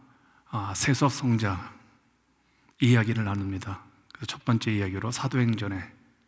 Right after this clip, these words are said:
세속성자들은 어떻게 살았는가. 그래서 오늘은 서른네 번째입니다.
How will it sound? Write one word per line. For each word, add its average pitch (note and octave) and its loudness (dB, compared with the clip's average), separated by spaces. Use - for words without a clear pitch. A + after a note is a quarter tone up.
세속성자들은 A#2 0
어떻게 A#2 -4
살았는가. G2 -8
그래서 - -8
오늘은 G#2 0
서른네 A#2 4
번째입니다. G#2+ -6